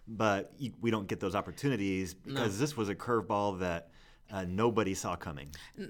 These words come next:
Speaker 2: no, no, they didn't. And, and you being a pastor, um, I sure, I, I think that I can assume this is a really easy time for you.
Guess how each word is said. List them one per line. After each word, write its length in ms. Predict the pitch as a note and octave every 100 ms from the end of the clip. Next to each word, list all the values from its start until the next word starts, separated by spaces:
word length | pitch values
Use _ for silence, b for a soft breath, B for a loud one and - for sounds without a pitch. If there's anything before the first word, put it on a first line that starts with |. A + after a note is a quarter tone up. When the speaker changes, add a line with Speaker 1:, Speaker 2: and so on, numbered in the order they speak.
| G3+
Speaker 2:
no, 200 | A#3+ A3+
no, 180 | F3+ G3+
they 100 | D#3
didn't. 340 | C#3 D#3+ A#2+
And, 240 | A#2 C3+ C3
and 140 | C#3
you 140 | G3 A3
being 300 | D3 C#3 A#2+
a 40 |
pastor, 720 | - - G2 - - A2+ A2+
um, 380 | A#2 A#2+ A2+ A2 -
I 200 | D3 C#3
sure, 400 | - F#3+ F#3 -
I, 60 | D3
I 60 | F3
think 220 | C4 A#3
that 220 | G3 F3+ - B B B - - _
I 60 | G#3+
can 140 | C4
assume 220 | A#3+ B3+ G#3
this 120 | F3
is 80 | D#3
a 60 |
really 200 | C#3+ C3
easy 200 | B2+ A#2+
time 280 | A2+ A#2 G#2+
for 100 | -
you. 160 | G#2+